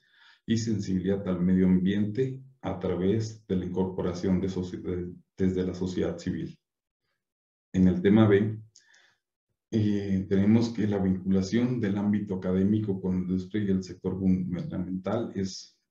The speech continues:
es bastante importante. Asimismo, también se generó la sensibilidad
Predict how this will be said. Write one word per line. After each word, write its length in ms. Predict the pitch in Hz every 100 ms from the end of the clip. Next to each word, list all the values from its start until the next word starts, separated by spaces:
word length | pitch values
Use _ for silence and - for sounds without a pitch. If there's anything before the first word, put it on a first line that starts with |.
| -
es 600 | 95 92 - - - _ _ _ _ 95
bastante 580 | 95 92 - 90 87 90
importante. 800 | 85 - - - 92 - - _ _ _ _ _ _ _ _
Asimismo, 880 | 92 - 90 98 95 110 113 110 -
también 300 | 90 90 92
se 120 | 92 104
generó 380 | 98 92 92
la 120 | 107 107
sensibilidad 840 | 98 92 90 87 87 95 104